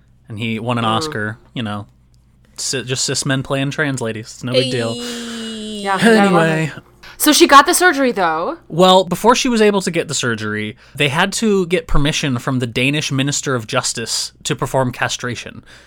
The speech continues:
Speaker 1: because that was the only way to do a castration in Denmark.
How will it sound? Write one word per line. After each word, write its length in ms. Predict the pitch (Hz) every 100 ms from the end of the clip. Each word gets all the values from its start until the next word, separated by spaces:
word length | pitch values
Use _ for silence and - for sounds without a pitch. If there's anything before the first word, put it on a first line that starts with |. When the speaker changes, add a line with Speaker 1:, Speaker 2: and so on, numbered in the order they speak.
| _
Speaker 1:
because 220 | - 117 113
that 140 | 131
was 100 | 143
the 100 | 135
only 220 | 131 127
way 240 | 123 117 113
to 260 | - 120 110
do 180 | 113 110
a 60 |
castration 680 | - 110 - 113 101 107 98
in 120 | 101
Denmark. 540 | 110 104 80 52 -